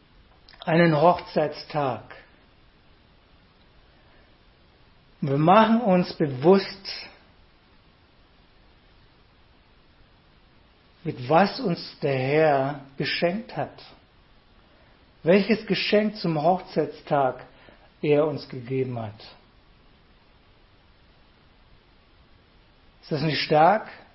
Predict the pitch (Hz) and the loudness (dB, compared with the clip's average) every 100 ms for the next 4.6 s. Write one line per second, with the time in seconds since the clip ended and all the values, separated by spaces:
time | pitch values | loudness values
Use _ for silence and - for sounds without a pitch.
0 | _ _ _ _ _ _ _ _ _ _ | _ _ _ _ _ _ _ _ _ _
1 | _ - - - 196 226 202 - 226 226 | _ -20 -10 4 6 8 6 4 2 2
2 | 175 160 170 202 202 170 147 165 220 277 | 0 2 4 4 4 0 2 2 2 2
3 | 196 151 151 175 156 - 170 196 202 - | -2 -2 -2 -2 -4 0 4 6 4 -2
4 | 170 143 151 147 120 104 | -4 2 2 2 0 -6